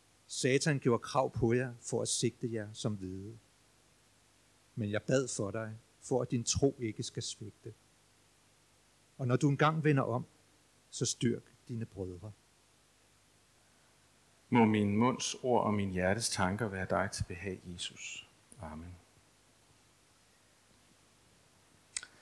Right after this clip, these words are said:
Speaker 2: Det er, når natten kommer med sin kulde og sin søvnløshed,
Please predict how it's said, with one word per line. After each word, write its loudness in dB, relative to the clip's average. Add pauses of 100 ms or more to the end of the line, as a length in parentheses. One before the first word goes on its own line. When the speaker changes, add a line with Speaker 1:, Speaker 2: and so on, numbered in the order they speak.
(1120)
Speaker 2:
Det 6
er, 10
når 4
natten 6
kommer 4 (340)
med 0
sin 4
kulde -2 (160)
og -4
sin 0
søvnløshed, 2